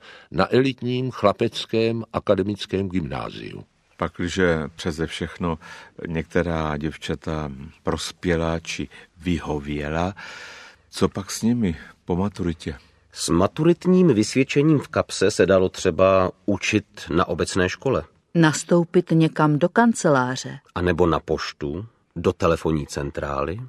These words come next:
Speaker 4: Míst na výběr ale zrovna moc nebylo.
Speaker 3: O učené modré punčochy pořád ještě majitelé firem nestáli.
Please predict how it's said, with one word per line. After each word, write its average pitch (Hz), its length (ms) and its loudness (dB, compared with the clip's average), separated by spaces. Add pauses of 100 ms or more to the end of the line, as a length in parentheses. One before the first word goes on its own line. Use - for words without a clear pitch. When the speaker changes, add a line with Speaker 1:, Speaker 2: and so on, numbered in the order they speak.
(120)
Speaker 4:
Míst 214 580 4
na 147 160 6
výběr 160 680 4
ale 147 220 2
zrovna 151 420 4
moc 143 360 0
nebylo. 127 520 0 (380)
Speaker 3:
O 95 260 6 (100)
učené 147 880 2 (180)
modré 113 580 2
punčochy 110 800 0 (440)
pořád 139 540 2
ještě 110 360 2
majitelé 90 640 4
firem 82 420 -2
nestáli. 62 640 -8